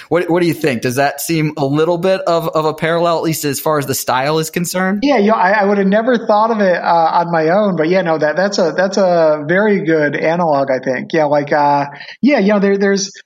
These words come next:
Speaker 2: there are all these colorful communities made up of colorful characters who have their own quirks.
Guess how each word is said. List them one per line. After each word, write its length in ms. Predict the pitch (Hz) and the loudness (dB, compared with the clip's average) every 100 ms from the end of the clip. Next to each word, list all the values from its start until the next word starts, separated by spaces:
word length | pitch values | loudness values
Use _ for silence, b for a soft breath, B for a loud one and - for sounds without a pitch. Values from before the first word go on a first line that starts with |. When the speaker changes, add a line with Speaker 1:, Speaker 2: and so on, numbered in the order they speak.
| _ _ _ - | _ _ _ -4
Speaker 2:
there 220 | 202 196 | 2 2
are 100 | 190 | 2
all 180 | 190 233 | 2 2
these 560 | 247 233 202 - - - | 2 0 0 -6 -10 -8
colorful 520 | - 208 226 202 214 202 | -2 0 0 0 -2 0
communities 760 | 196 190 185 180 175 165 165 | 0 2 2 0 0 0 -2
made 180 | 165 165 | -2 0
up 160 | 165 160 | 0 0
of 120 | 139 | -4
colorful 960 | - 185 190 185 180 185 170 165 165 170 - | -2 0 0 0 0 0 0 0 -2 -8 -6
characters 1160 | 185 175 160 156 160 151 147 147 139 - - - | -2 2 0 0 0 0 2 0 -2 -4 -8 -6
who 160 | 160 151 | -2 0
have 320 | 160 165 151 | 2 0 0
their 200 | 151 160 | 0 2
own 240 | 175 185 | 0 -2
quirks. 840 | 175 - 170 160 156 - - - | -4 -2 0 2 0 -4 -4 -6